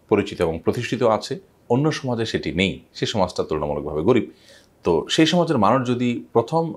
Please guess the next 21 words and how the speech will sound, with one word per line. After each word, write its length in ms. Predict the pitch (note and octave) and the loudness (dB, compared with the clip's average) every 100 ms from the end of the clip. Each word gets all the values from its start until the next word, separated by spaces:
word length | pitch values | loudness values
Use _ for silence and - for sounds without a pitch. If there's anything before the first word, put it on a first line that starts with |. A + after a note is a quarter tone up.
| - | -10
সমাজের 640 | - - F#2+ F#2+ F2+ D#2+ D2+ | -6 2 4 4 2 -2 0
মানুষের 360 | E2+ A2+ B2+ | 0 0 -2
মতো 180 | A2+ F#2 | -4 -2
এরকম 180 | F2+ D#2+ | -2 0
অপচয় 340 | C#2+ - A2+ | -2 -4 -6
করে, 160 | B2+ D3 | -6 -4
সেটি 320 | - A#2+ A2+ _ _ _ - | -4 -6 -8 _ _ _ -4
অপচয় 340 | - - A2+ | -2 0 -4
হিসেবে 260 | G#2+ F2 D2+ | -4 -6 -6
গণ্য 220 | C#2 C#2+ | -8 -8
হতে 180 | - C#2 | -8 -4
পারে। 200 | C2+ - _ _ _ - - - | -4 -6 _ _ _ -20 -16 0
একজন 220 | B2 C3+ | 2 4
মানুষের 440 | B2+ C#3 - E3 D3 E3+ _ _ | 2 0 0 -2 -2 -8 _ _
ব্যক্তিগত 720 | - G#2 - - B2+ A#2+ A#2+ G2 | 0 0 0 -4 -2 0 0 -2
যে 160 | F#2+ | -2
অ্যাবিলিটি, 560 | - G2+ A2+ D#2+ - - | 4 4 4 2 -6 -8
সে 240 | - A2+ - | -2 -2 4
অ্যাবিলিটিকে 920 | G#2 C#3+ E3 D#3+ D#3+ D#3 D#2+ D2 - | 4 4 0 -2 -8 -6 -6 -6 -6
সে 160 | - A#2+ | -6 -4
কীভাবে, 640 | D#3+ B2+ C#3+ C#3 C#3 | -2 0 0 0 -2